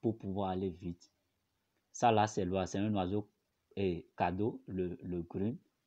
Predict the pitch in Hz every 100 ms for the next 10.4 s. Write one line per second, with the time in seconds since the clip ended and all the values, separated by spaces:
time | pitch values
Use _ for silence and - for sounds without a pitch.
0 | _ - 107 101 90 87 95 - _ _
1 | _ _ _ _ _ - 127 233 123 113
2 | 113 113 131 107 98 104 113 131 165 _
3 | _ _ _ _ _ 123 120 - 151 147
4 | 113 95 107 110 87 - _ 104 95 104
5 | 113 87 82 _ _ - - 135 98 87
6 | 90 - 87 _ _ _ _ _ _ _
7 | _ 110 117 107 - 120 98 87 107 -
8 | _ _ - 95 92 127 135 _ _ _
9 | - 120 160 143 123 120 110 - 127 104
10 | - 127 98 80